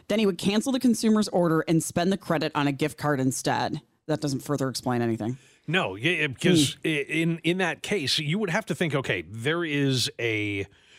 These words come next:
Speaker 2: there's a real life circumstance under which that could happen. So somebody,
Speaker 1: Yeah.
Speaker 2: somebody, you know, puts in an order for Uber Eats. You're the courier. You get the credit. You go make the purchase, and before you have a chance to deliver it, they cancel the order. In that case, how are you supposed to deal with that?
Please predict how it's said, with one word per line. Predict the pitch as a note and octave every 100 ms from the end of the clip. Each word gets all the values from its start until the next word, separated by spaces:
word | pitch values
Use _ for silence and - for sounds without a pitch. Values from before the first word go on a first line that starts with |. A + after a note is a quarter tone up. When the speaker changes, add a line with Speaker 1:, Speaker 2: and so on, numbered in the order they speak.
| _
Speaker 2:
there's | D#3 C#3+
a |
real | C3 A2+ G#3+ A3
life | F#3+ E3
circumstance | - F3 C#3+ A#2 C3 A#2
under | C3 C3
which | B2 -
that | C3
could | - G#2
happen. | G2 F2 - - - -
So | D3
somebody, | C3 G3 G#3 G3
Speaker 1:
Yeah. | B3+ - -
Speaker 2:
somebody, | - G#3 G3+
you | D#3+ B2 C3 D3+
know, | C#3
puts | G3 G3
in | G#3+
an | F3+
order | E3+ D#3+
for | C#3 D#3+
Uber | D3+ E3 A2
Eats. | G2 G2+ - - - -
You're | G#2+ F#3+
the | A#3
courier. | - F#3 B2+ E2+ F#2
You | A#2 D#3
get | C#3+ F#3 F#3+
the | -
credit. | - G3 A#2+ -
You | B2+ D#3
go | C3+ D#3
make | B2 C#3 E3
the | D#3
purchase, | - F#3+ - A#2+ -
and | C#3+ B2+
before | B2 - A#3
you | G#3+
have | G3+
a |
chance | E3+ G3 F3+ -
to |
deliver | B2 D3 G3+ C3+
it, | C3
they | C3
cancel | - D3+ C#3
the | A#2 A#2
order. | D3 G2 - - - - _
In | F#3+ A3+
that | G#3+ D3+
case, | - F#3 - - _ -
how | - F#3
are | A3
you | G3 F3
supposed | D#3 - F#3+ F3
to | -
deal | C3 D3 D3
with | A#2 F#2+
that? | - C#2+ -